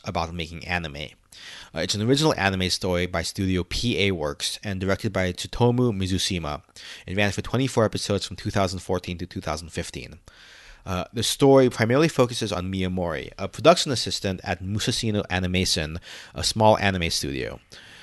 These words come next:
In high school, she was in an anime club with four other girls, and each member of that club went on to work in the anime industry. Uh, Miyamori as the aforementioned producer,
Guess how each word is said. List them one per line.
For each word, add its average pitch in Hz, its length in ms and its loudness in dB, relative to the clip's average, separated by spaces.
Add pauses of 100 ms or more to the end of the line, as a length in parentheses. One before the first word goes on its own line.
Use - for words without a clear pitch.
(160)
In 101 120 -2
high 151 200 6
school, 98 320 2
she - 120 0
was 107 100 4
in 110 100 0
an - 40 -4
anime 110 320 4
club 92 300 2
with 90 120 -2
four 127 260 6
other 107 220 6
girls, 73 400 -2
and 98 120 -6
each 120 180 -2
member 113 180 2
of 104 100 6
that - 180 4
club 92 260 2
went 87 220 0
on 98 120 0
to 98 80 -2
work 95 300 -2
in 113 160 -2
the 101 140 0
anime 90 220 -4
industry. 73 560 -10 (380)
Uh, 85 260 -2 (220)
Miyamori 107 460 2
as 95 140 2
the - 100 -6
aforementioned 80 720 -6
producer, 127 560 2